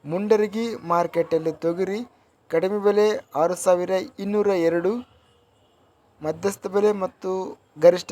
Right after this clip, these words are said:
ಬೆಲೆ ಸಹ ಆರು ಸಾವಿರ ಇನ್ನೂರು, ಇನ್ನೂರ ಎರಡು ರೂಪಾಯಿ ರೇ-, ರೇಟ್ ಎಂಬುದು ಹೋಗಿದೆ. ಇನ್ನು ನಾವು ರಾಯಚೂರು ಮಾರುಕಟ್ಟೆಯಲ್ಲಿ ಕೆಂಪು ತೊಗರಿ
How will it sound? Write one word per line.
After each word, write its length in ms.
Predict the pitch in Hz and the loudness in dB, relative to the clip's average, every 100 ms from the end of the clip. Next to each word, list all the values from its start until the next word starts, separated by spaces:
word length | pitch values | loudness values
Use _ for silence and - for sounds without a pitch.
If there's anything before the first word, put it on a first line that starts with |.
| 185 | -2
ಬೆಲೆ 120 | 185 196 | -2 -2
ಸಹ 180 | 190 185 160 | 0 2 4
ಆರು 140 | 175 175 | 2 2
ಸಾವಿರ 200 | 170 175 170 | 0 0 -4
ಇನ್ನೂರು, 380 | 170 175 175 170 151 - _ _ _ - 151 | -4 -2 0 -2 -2 -6 _ _ _ -10 -6
ಇನ್ನೂರ 260 | 190 208 208 185 | -2 2 6 6
ಎರಡು 200 | 170 180 175 | 6 2 -2
ರೂಪಾಯಿ 240 | 175 175 156 | 2 4 4
ರೇ-, 180 | 160 165 156 | 2 -2 0
ರೇಟ್ 160 | 156 165 | 2 2
ಎಂಬುದು 260 | 165 165 156 | 2 -2 0
ಹೋಗಿದೆ. 360 | 151 151 156 196 220 _ _ _ - | 0 0 -2 -4 -6 _ _ _ -14
ಇನ್ನು 220 | 147 175 185 | -8 -4 0
ನಾವು 160 | 185 185 175 156 | 0 0 2 6
ರಾಯಚೂರು 460 | 175 180 202 208 202 | 4 4 -2 -2 0
ಮಾರುಕಟ್ಟೆಯಲ್ಲಿ 600 | 196 - 196 202 196 202 208 _ _ _ _ - | -2 -2 -6 -4 -2 -2 -4 _ _ _ _ 0
ಕೆಂಪು 320 | 175 202 208 202 185 | 0 2 -2 -2 -4
ತೊಗರಿ 360 | 185 196 202 | 0 0 -2